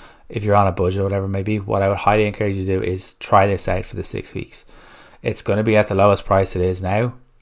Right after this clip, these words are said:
and we may review it after a while. So if you're looking to kind of work with myself and get rid of that B S that's out there, I'd highly recommend to do it. The people who are in it at the minute are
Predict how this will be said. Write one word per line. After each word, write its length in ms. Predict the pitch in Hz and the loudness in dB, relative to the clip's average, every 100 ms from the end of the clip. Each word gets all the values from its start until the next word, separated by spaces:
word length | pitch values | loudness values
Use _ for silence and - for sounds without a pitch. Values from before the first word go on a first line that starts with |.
| _ - - | _ -16 -10
and 120 | 107 | -6
we 200 | 101 101 | -4 -4
may 240 | 98 95 95 | -2 -2 0
review 320 | 92 95 95 | 0 0 -2
it 80 | 92 | 0
after 260 | 92 - | -2 -6
a 60 | 90 | -2
while. 340 | 101 107 113 | 2 4 2
So 240 | - 92 90 | 0 -2 -2
if 120 | 92 | -2
you're 100 | 92 | -2
looking 320 | 104 113 107 | -2 -2 -6
to 240 | - 107 | -4 -4
kind 200 | 95 101 | -2 -2
of 160 | 95 - - - - | -4 -6 -16 -20 -8
work 240 | - 117 | 0 2
with 100 | 123 | 2
myself 460 | 110 104 104 98 95 | -2 -2 0 0 -2
and 80 | 98 | -4
get 140 | 92 | -4
rid 140 | 95 104 | -2 -2
of 40 | |
that 200 | 104 - | -2 -4
B 140 | 104 | -4
S 220 | 101 98 - | -4 -6 -6
that's 180 | 104 | -6
out 220 | 101 98 - | -6 -6 -6
there, 220 | 95 - - - | -8 -8 -16 -14
I'd 140 | - 92 | -8 -4
highly 300 | - 98 95 | 0 2 2
recommend 480 | 92 - 95 95 90 | 0 -2 -4 -4 -4
to 40 | |
do 100 | 95 | -4
it. 100 | 90 | -6
The 60 | - | -6
people 360 | 110 107 110 | -6 -2 0
who 160 | 107 110 | 2 2
are 100 | 101 | 2
in 240 | - 107 | -2 -4
it 100 | 104 | -2
at 200 | 101 - | -4 -4
the 80 | 98 | -4
minute 300 | 95 104 - | -2 -2 -2
are 240 | 104 98 | 0 0